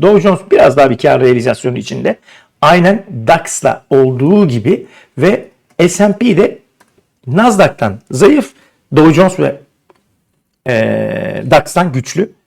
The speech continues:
Burada biraz önce de anlatmaya çalıştığım özellikle yurt dışında Kasım seçimlerine beklentinin biraz daha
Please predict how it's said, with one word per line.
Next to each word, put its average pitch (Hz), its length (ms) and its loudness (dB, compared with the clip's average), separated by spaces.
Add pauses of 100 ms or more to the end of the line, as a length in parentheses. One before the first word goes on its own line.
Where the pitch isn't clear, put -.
(560)
Burada 196 420 2 (280)
biraz 190 500 0
önce 131 240 2
de - 200 -4
anlatmaya 131 560 -4
çalıştığım 113 600 -8
özellikle 127 520 -4
yurt 147 260 -2
dışında 127 500 -4 (880)
Kasım - 280 -6
seçimlerine 113 640 -6 (680)
beklentinin 113 680 -2
biraz - 280 -4
daha 104 300 -6